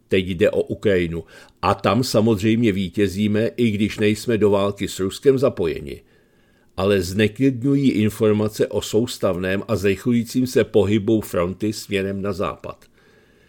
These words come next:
Je to něco na způsob hry našich klubových mužstev v evropských soutěžích,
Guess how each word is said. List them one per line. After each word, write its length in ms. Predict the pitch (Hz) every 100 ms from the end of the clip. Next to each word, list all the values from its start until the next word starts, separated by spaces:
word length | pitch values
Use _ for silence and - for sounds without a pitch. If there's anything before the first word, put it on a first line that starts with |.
| _ _ _
Je 160 | 104 113
to 160 | -
něco 340 | 139 151 - 139
na 120 | 127
způsob 560 | - - 139 123 143 107
hry 220 | 107 117
našich 360 | 117 - 120
klubových 580 | - 120 107 113 117 113
mužstev 460 | 95 104 - 117 113
v 80 | -
evropských 560 | 123 104 104 - 117 -
soutěžích, 720 | 87 85 90 82 92 107